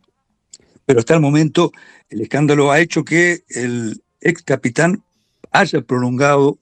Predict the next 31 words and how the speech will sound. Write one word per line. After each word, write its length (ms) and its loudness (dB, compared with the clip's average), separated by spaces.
su 340 -4
asilo 360 0
voluntario 760 -2
en 220 -8
Orlando, 600 -2
cerca 420 -8
de 60 -6
Disneylandia, 680 -2
estado 380 0
de 60 -2
Florida, 480 0
sur, 480 -2
Brasil, 440 -4
sur 260 0
norteamericano, 800 0
pese 320 0
a 40 -4
que 120 -10
había 200 -4
jurado 380 -4
que 80 -6
estaría 340 -4
en 100 -2
Brasil 480 -2
victoriosamente 1000 0
de 80 -2
vuelta 540 0
a 60 -2
principios 600 -2
de 80 -6
marzo. 380 -8